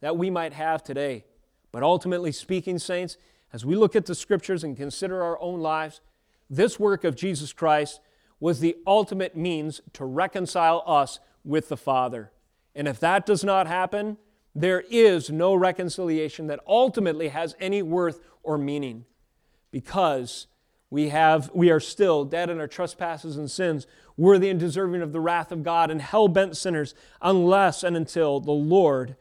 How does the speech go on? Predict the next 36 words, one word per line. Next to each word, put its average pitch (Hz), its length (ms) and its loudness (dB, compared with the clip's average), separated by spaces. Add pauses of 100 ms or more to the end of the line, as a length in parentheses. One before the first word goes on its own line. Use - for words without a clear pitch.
(240)
goes 151 200 2
before 185 520 -2
us, 151 280 -2
Jesus 185 420 -2
Christ, 160 380 0 (220)
as 151 160 -2
a 156 60 -2
peace - 340 -6
offering, 160 380 0
and 151 160 -2
we 196 120 2
accept 180 420 0
the 165 80 -4
Lamb 170 360 0
of 180 140 -2
God 151 260 0 (220)
whose 196 260 2
death 175 400 0
atoned 143 580 -4 (200)
for - 280 -2
our 135 440 0
sins. 131 640 -6 (800)
Jacob's 156 400 0
experience 165 600 -4
teaches 139 460 -8
us 123 320 -8 (400)
that 143 140 -4
the 143 80 -4
man 180 440 -2
who 156 140 -8
wrestled 175 440 -4
with 156 180 -6
him 160 260 -6 (100)
all 180 220 4
night 185 260 2
long, 147 440 0